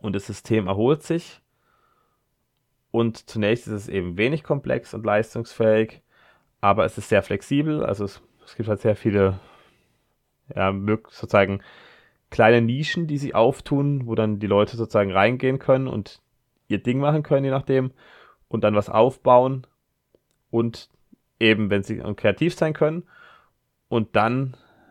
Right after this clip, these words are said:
kann's eben dadurch daran wachsen. Das ist auch so ein bisschen das, was man gesehen hat nach dem Zweiten Weltkrieg.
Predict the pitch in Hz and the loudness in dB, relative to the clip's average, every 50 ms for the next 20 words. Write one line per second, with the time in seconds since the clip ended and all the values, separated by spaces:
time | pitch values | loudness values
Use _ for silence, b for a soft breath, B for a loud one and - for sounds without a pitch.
0 | b b b b b b b b _ _ _ _ _ _ _ _ _ - 120 113 | b b b b b b b b _ _ _ _ _ _ _ _ _ -2 -2 0
1 | 110 110 - 85 110 101 107 101 - 101 101 104 - - - 104 98 101 95 92 | 0 0 -2 -4 -4 -4 -4 -2 -2 -2 -2 -2 -4 -4 -4 0 0 0 2 2
2 | 90 87 - - - - 85 B B B B B B B B B B _ - 113 | 0 0 0 -6 -12 -12 -12 B B B B B B B B B B _ -10 -4
3 | - 107 131 143 - - 127 113 131 135 135 - - 127 127 - 135 - - 120 | 0 2 2 2 2 -2 -2 0 0 0 0 -2 -4 -6 -4 -6 -6 -6 -4 -4
4 | 104 104 101 - 117 123 120 - 107 101 101 101 - 104 95 - - 95 90 92 | -4 -4 -4 -2 -2 -2 -2 -4 -8 -10 -10 -10 -6 -4 -4 -4 -4 -4 -4 -4
5 | 110 123 - - - 190 247 - - | -4 -4 -6 -6 -6 -6 -6 -8 -12